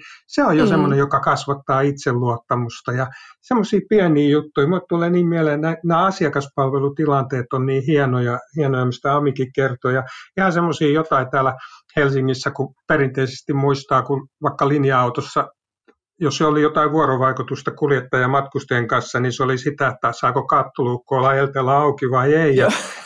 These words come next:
Speaker 1: ja sellaista aika tiukkaa vääntöä. Ja sitten tapaakin, niinku, tapaakin semmosia linja-autokuljettajia nykyisiä, jotka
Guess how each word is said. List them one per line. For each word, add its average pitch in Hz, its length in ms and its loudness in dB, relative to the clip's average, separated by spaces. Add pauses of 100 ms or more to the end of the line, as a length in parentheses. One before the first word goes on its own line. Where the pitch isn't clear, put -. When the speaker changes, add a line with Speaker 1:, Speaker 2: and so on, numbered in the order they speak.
(160)
Speaker 1:
ja 127 180 2
sellaista 156 300 -2
aika 156 260 0
tiukkaa 180 480 2
vääntöä. 143 520 2
Ja 135 180 2 (240)
sitten 214 360 -6
tapaakin, 196 640 0 (100)
niinku, 185 340 -2 (240)
tapaakin 185 480 0
semmosia 180 360 0
linja-autokuljettajia 160 1080 0
nykyisiä, 160 480 0
jotka 151 300 -2